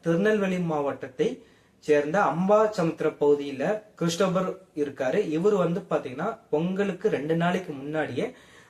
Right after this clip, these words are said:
ரேஷன் கடையில வந்து இந்த பொங்கல் பரிசு மூவாயிரம் ரூபாய் வாங்கியிருக்காரு. வாங்கின இந்த காசை வந்து இவர் என்ன பண்ணாருன்னு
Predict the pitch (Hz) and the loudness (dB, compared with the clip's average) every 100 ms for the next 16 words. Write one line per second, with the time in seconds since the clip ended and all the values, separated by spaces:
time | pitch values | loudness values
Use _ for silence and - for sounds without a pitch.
0 | - 143 180 220 196 147 139 127 127 202 | -2 0 2 0 2 0 0 0 0 0
1 | 175 - 151 175 190 175 143 151 139 143 | 0 0 0 0 -2 -2 -2 -2 -4 2
2 | 160 151 139 135 156 156 123 135 143 123 | 4 2 0 0 2 2 -2 -4 -4 -6
3 | - 123 185 - - - _ _ 143 185 | -6 -4 -4 -6 -16 -20 _ _ 2 4
4 | 254 240 190 175 165 175 190 185 170 175 | 4 2 2 0 0 0 0 0 0 0
5 | 160 156 165 202 170 156 151 151 160 | 2 2 0 -2 -2 -2 -2 -2 -6